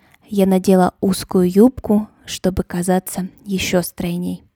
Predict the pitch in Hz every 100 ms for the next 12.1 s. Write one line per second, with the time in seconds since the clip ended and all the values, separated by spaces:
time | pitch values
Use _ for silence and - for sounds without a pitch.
0 | _ _ _ _ _ - 220 - 247 294
1 | 285 233 190 196 185 180 - 185 180 -
2 | - - _ _ _ _ - - 196 190
3 | 175 180 _ _ _ - 247 262 226 190
4 | 180 - - 196 208 220 214 214 175 185
5 | _ _ _ _ _ _ _ 202 190 190
6 | 190 190 185 - 190 185 185 185 185 -
7 | 247 - - 190 - - _ _ 185 -
8 | 208 202 190 - - 190 196 185 185 180
9 | 185 180 - _ _ - - - - -
10 | 214 190 - 208 - - 247 240 233 -
11 | 202 196 202 196 190 - - 190 185 185